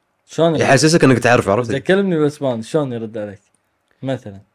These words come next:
Speaker 2: يعني مثلًا تقول له، أنت بداية هنا.
Speaker 1: أه.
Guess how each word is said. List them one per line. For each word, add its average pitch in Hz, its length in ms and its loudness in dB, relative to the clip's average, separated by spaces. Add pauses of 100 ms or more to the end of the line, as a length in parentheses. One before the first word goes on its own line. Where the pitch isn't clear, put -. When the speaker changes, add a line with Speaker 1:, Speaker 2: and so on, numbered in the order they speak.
(1400)
Speaker 2:
يعني 113 560 2
مثلًا 123 280 6
تقول 131 200 6
له، 123 320 4 (540)
أنت - 160 -16
بداية 90 280 0
هنا. 82 260 -8 (220)
Speaker 1:
أه. 127 180 -12